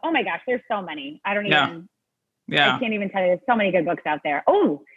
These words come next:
Speaker 1: and I'll tell you, this new guy, well, The Universe Has Your Back. That's the book I was talking about by Glenn,
Speaker 2: Hmm.
Speaker 1: by, uh, Gabrielle Bernstein and, um, Dawson Church.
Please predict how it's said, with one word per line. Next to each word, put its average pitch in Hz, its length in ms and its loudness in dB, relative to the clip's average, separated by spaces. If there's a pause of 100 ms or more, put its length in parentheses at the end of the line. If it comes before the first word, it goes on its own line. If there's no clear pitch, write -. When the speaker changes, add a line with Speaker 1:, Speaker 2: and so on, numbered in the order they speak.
(200)
Speaker 1:
and 220 480 2
I'll 196 140 0
tell 285 180 2
you, 196 380 4
this 190 200 2
new 254 340 4
guy, 165 680 4
well, 190 180 4
The 196 100 2
Universe 269 380 4
Has 226 160 2
Your 214 120 0
Back. 156 280 2 (220)
That's 190 220 0
the 190 80 -4
book 165 180 -4
I 165 60 0
was 156 140 -4
talking 143 260 -6
about 135 280 2
by 156 140 4
Glenn, 151 280 0
Speaker 2:
Hmm. 170 160 -12
Speaker 1:
by, 151 260 4
uh, 123 260 4 (720)
Gabrielle 160 360 4
Bernstein 160 440 -2
and, 170 280 0
um, 156 520 4
Dawson 180 340 2
Church. - 280 -2